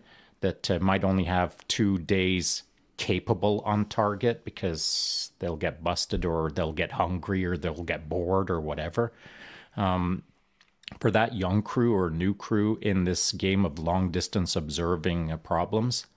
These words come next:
well, they're probably gonna get busted, learn some lessons, and then next time they go out, they might be out there three days, four days, five days. You've gotta build on this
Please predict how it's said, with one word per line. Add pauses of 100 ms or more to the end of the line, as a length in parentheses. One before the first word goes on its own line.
(560)
well,
they're
probably
gonna
get
busted,
learn
some
lessons,
and
then
next
time
they
go
out,
they
might
be
out
there
three
days,
four
days,
five
days.
You've
gotta
build
on
this